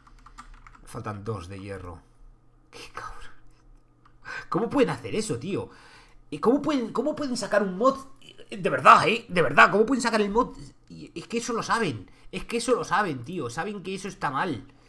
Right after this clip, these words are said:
Lo saben, tío. Es imposible que no lo sepan. Es imposible. Vale, supongo que la otra. Ah, no, coño. Espera, espera. Esta me la puedo hacer yo, creo, también, ¿eh?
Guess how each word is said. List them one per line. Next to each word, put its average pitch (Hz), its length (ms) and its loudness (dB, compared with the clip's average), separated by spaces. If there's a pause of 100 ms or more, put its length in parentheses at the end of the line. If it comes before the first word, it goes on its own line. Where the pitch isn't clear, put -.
(280)
Lo 135 160 -4
saben, 196 480 -2
tío. 180 400 -8 (120)
Es - 120 -12
imposible 202 480 -4
que 165 100 -4
no 165 60 0
lo 151 80 -2
sepan. 135 440 -6 (920)
Es 151 120 -8
imposible. 185 800 -4 (3000)
Vale, 139 180 -4
supongo 170 260 -4
que 208 80 -2
la 170 100 2
otra. 185 460 -4 (3500)
Ah, 160 80 -6
no, 156 100 -8
coño. 120 260 -10 (1040)
Espera, 123 240 -12
espera. 110 240 -10
Esta 113 160 -10
me 196 80 -4
la 170 60 -2
puedo 120 140 -6
hacer 101 180 -12
yo, 110 160 -10
creo, 98 180 -12
también, 120 320 -12
¿eh? 170 160 -12